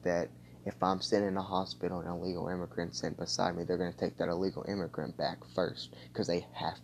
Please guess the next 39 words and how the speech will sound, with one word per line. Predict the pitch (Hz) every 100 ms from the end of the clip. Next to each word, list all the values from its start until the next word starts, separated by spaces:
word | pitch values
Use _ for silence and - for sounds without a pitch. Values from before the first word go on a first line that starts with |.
| -
to. | 76 - - - - -
And | 95
their, | 95 82 82 -
uh, | 85
hospital | - 90 - - 95 87 87
is | 85 -
not | 90 85 - -
legally | 95 92 87 85
allowed | 82 87 92
to | 92
charge | - - 73 -
an | 78
illegal | 76 78 -
immigrant | 92 92 - 80 76 - - - -
a | 71
bill, | - 110 82
but | - 85
they | 87
can | - -
charge | 85 85 -
me | 95
five | - 78 80
hundred | - 85
dollars | 87 92 95 90
for | - 87
looking | 82 92 92
into | - 92
my | 87 - 107
ear | 107 95 92 - - - -
and | - 90
telling | 90 85
me | 98
I |
have | 104 92
an | 87
ear | 101 123
infection. | 117 113 - 147 147 - - - - - - - - - - - - - - - - - - - - - - - - - - - - - - - - - - - - - - -
You |
know, | 101 95 90 80